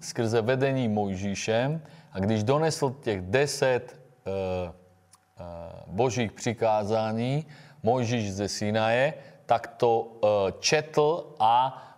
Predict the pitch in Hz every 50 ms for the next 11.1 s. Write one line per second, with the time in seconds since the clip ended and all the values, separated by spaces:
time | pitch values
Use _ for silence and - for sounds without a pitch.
0 | _ - - 101 104 98 101 101 98 95 87 - - - - 92 92 87 95 135
1 | 143 139 - 170 156 147 147 147 131 110 120 120 120 123 123 123 104 - - -
2 | 160 156 156 - 131 123 120 123 123 127 - - - - 123 117 117 107 104 123
3 | 139 135 120 113 120 123 120 113 120 117 110 104 101 107 110 110 - - 92 104
4 | 98 87 98 120 120 107 120 110 - - - 110 107 110 110 110 117 120 123 123
5 | - - - - _ - 135 143 147 143 - - - - 123 117 113 113 113 110
6 | 110 110 107 98 87 90 - 110 107 - 123 120 120 113 - - 120 117 117 113
7 | - - - - 143 143 139 135 135 120 92 - - 147 139 147 143 131 139 123
8 | - 135 135 123 127 143 139 127 127 135 143 151 147 - - - - - - -
9 | 107 104 104 117 131 135 139 135 131 143 139 135 131 - - 131 113 107 117 131
10 | 131 - 143 131 120 - 120 110 - 117 113 - 113 107 - 117 117 117 131 135
11 | 156